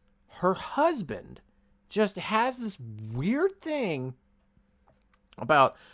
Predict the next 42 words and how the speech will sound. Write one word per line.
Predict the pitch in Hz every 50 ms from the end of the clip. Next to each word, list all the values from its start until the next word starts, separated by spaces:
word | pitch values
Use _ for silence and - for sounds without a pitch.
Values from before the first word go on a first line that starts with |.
| - _
"My | - 139 165 190
wife's | 180 185 185 180 175 -
in | 156
a | 151
comedy | - 156 143 135 131 120 113
movie. | 107 107 95 90 82 - - _ _ _ _
We | 120 117
have | 120 139 156 190
to | - 202
make | 202 202 196 -
fun | - 180 175
of | 180
the | 180 185
fact | - 165 147 156 -
she's | - 151 151
heavyset. | - 147 117 107 107 - - 104 104 - _ _ _
We | - 123 120
have | 131 147 175 185
to | 190
make | 185 180 185 185 - -
f-, | - - - -
fact, | - - 165 156 156 156 - _ _ _
uh, | 131 135 131 127 120 120 -
or | - 120
make | 120 127 131 127
fun | - - 175 180
of | 180 165
the | 160
fact | - - 120 117 113 -
that | 113 - -
w-, | - -
it, | 104 - _ -
it, | 131 123 120 - - _ _
for | - - 120
some | - - 143 147 156
reason, | 165 160 156 151
be | 156 143
funny | - - 123 120 135 147
if | 147
she | - -
fell | 160 - 170 165
down. | 147 131 117 113 110